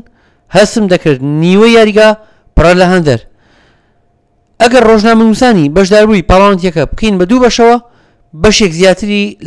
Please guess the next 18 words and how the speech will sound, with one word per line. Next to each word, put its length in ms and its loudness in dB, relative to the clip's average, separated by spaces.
لە 140 -4
ڕاهێنانەکانی 680 -4
هەڵبژاردەی 540 -6
ئەرجەنتین 480 -6
ئامادە 340 -2
بوون. 160 -8
لیۆنێل 360 0
سکالۆنی 440 2
ڕاهێنەر 380 0
لە 120 0
ڕاهێنانەکاندا 580 0
یاریزانەکانی 680 -2
بەسەر 320 -4
چەند 180 -4
کۆمەڵێکدا 460 0
دابەش 300 0
کرد 180 -4
بوو. 100 -12